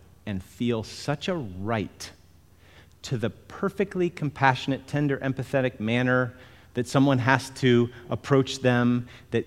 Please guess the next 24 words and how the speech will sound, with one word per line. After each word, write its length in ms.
if 420
someone 640
doesn't 420
approach 340
them 100
that 180
way, 160
they 140
write 320
out, 180
they 160
write 240
off 240
every 680
exhortation. 760
Because 300
it's, 200
"You 160
must 240
be 220
Job's 340
friends, 320
long-lost 540
relatives. 640